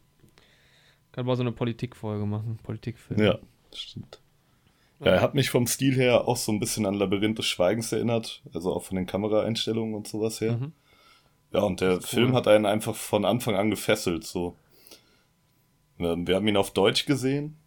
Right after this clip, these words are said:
Speaker 1: Ja.
Speaker 2: Also in Marburg ist es so, dass bei der Sneak, ähm,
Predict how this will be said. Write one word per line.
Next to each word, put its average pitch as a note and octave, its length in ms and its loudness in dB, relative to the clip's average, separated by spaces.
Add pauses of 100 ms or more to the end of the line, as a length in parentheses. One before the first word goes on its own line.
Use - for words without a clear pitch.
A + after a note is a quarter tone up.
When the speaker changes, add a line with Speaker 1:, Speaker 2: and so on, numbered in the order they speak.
(160)
Speaker 1:
Ja. B2 200 -8
Speaker 2:
Also F2+ 200 -4
in F2 120 0
Marburg G2 320 4
ist - 160 -2
es - 100 -6
so, G#2 100 0
dass F#2+ 180 0
bei G2 100 2
der F#2 100 2
Sneak, G#2 460 -2
ähm, F#2 500 -2